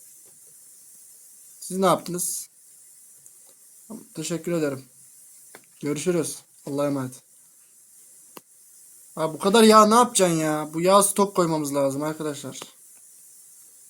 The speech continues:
Bir, herkes birer tane alacak. Yeter. Adam iki tane almış gidiyor. Sonra yağ zam geliyor. Bak üç tane de bu almış. Görüşürüz abim. Dikkat et genç. Fazla yağlı beslenme. Şişman olursun valla.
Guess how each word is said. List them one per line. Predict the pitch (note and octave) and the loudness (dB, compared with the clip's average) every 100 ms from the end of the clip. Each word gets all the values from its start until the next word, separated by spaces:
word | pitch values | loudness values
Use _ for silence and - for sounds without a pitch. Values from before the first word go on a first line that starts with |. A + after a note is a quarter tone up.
| - - - - - | -20 -20 -20 -20 -14
Bir, | F3 | -4
herkes | E3+ G3 F#3+ F3 | 0 2 0 0
birer | F3+ F#3 F3+ | 4 4 4
tane | E3 | -2
alacak. | D3+ C#3 C3+ C3+ | -2 -4 -6 -6
Yeter. | E3 D#3+ D#3 - - | -6 -2 -4 -4 -8
Adam | D3+ E3 E3+ F3 | -2 0 0 -2
iki | F#3+ | 0
tane | G3 E3+ | 2 2
almış | D#3 E3 E3+ | 2 0 -6
gidiyor. | - F3 E3+ C3+ - - | -6 -2 -2 -4 -10 -20
Sonra | - F3+ F#3 F#3 F3+ - | 0 4 6 4 0 -6
yağ | D#3+ F3 F3+ | -2 4 4
zam | F3 F3+ E3 | 6 4 4
geliyor. | C#3+ C#3+ | -2 2
Bak | E3 - | 0 0
üç | F#3 F3 | -6 -2
tane | F3 D#3+ | 0 2
de | F3+ | 2
bu | F3+ | 2
almış. | E3+ C#3 B2 - - - - - - - - - - D3 - - - - - - _ - - | 2 0 -4 -10 -16 -20 -20 -20 -20 -20 -20 -20 -20 -20 -20 -20 -20 -20 -20 -20 _ -20 -10
Görüşürüz | E3 E3 E3+ F#3+ F#3 | -4 -2 2 4 8
abim. | F#3 F3+ D3 | 8 8 2
Dikkat | D3 F3 F3 | -6 -2 0
et | D#3 - | 0 -2
genç. | E3+ E3+ B2+ - | -2 -2 -6 -10
Fazla | - D3+ D3 D#3 | -4 -2 0 0
yağlı | D#3 D#3 D3+ D3 | 0 -2 -4 -6
beslenme. | D3+ D3 F3+ F#3 A3+ | -6 -4 -4 -2 -2
Şişman | F#3+ - E3 D#3 | -4 -6 -4 -4
olursun | C#3 C3 - C#3 | -4 -8 -10 -10
valla. | C3+ C3 | -8 -10